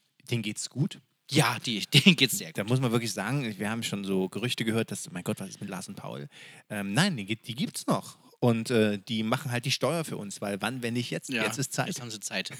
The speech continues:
Speaker 2: <laughs> Genau, und wer, wer wissen will, wie's, wie gut's denen geht, es geht auf allen Social-Media-Kanälen. Wir posten immer so kleine Home-Videos, wie man das halt macht.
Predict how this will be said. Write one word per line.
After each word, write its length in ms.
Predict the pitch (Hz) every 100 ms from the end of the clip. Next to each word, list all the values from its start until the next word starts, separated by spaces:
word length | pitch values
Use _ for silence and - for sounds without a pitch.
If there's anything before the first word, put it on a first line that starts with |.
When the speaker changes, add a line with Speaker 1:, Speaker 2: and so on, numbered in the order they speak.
| -
Speaker 2:
<laughs> 120 | 139 - - - -
Genau, 220 | - 120
und 100 | 110
wer, 160 | 117 113
wer 160 | 127 127
wissen 360 | 147 160 139
will, 260 | 131 131 113
wie's, 320 | 151 175 -
wie 120 | 139 147
gut's 220 | 160 -
denen 100 | 139
geht, 120 | 135
es 100 | 110
geht 140 | - 123
auf 100 | -
allen 140 | 123
Social-Media-Kanälen. 840 | 120 113 113 113 110 113 107 110
Wir 80 | 107
posten 300 | - 143 -
immer 80 | 131
so 120 | 120
kleine 320 | - 120 110 92
Home-Videos, 500 | 127 120 107 104 98
wie 80 |
man 100 | 104
das 140 | 92 -
halt 140 | 90
macht. 260 | 98 -